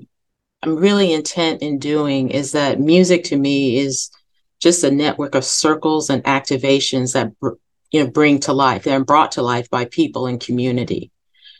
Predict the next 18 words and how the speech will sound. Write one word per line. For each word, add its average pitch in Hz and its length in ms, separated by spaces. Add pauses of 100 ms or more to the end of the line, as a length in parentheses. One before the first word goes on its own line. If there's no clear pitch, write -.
Nothing 170 440
exists, 139 720
you 135 100
know, 131 340
even 165 280
if 147 100
you're 151 120
going 151 220
up 143 160
on 147 100
stage 143 400
and 135 100
performing 131 480
a 117 60
song, 131 600 (720)
without 165 400
your 147 140
audience, 143 1040